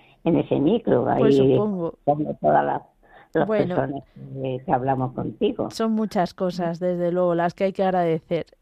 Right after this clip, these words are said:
Speaker 2: <laughs> al
Speaker 1: Sí,
Speaker 2: Señor.
Speaker 1: bueno, pues muchísimas gracias, ¿vale?
Speaker 2: A ti, que Dios te bendiga.
Speaker 1: Igualmente, te digo,
Speaker 2: Adiós,
Speaker 1: ¿vale?
Speaker 2: adiós.
Speaker 1: Adiós, adiós.
Speaker 2: Y nos vamos a ir ahora a saludar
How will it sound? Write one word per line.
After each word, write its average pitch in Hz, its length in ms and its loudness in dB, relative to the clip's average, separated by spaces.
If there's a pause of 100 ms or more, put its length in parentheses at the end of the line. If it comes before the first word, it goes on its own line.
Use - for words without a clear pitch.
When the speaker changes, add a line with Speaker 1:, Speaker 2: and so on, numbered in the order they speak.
Speaker 2:
<laughs> 226 320 -2
al 196 160 0
Speaker 1:
Sí, 139 60 2
Speaker 2:
Señor. 160 380 -4 (1000)
Speaker 1:
bueno, 147 300 2
pues 139 120 -2
muchísimas 147 580 2
gracias, 117 360 -2
¿vale? 165 280 0 (280)
Speaker 2:
A 190 160 0
ti, 269 460 0
que 247 120 4
Dios 277 220 2
te 302 100 4
bendiga. 269 720 4 (380)
Speaker 1:
Igualmente, 160 600 2
te 156 160 4
digo, 127 240 2
Speaker 2:
Adiós, 202 460 2 (240)
Speaker 1:
¿vale? 233 120 -4
Speaker 2:
adiós. 156 340 2
Speaker 1:
Adiós, 127 120 -6 (340)
adiós. 120 300 -6 (320)
Speaker 2:
Y 311 220 -2
nos 294 320 2
vamos 247 340 4
a 214 100 6
ir 196 200 6
ahora 240 840 4
a 190 220 0
saludar 277 600 0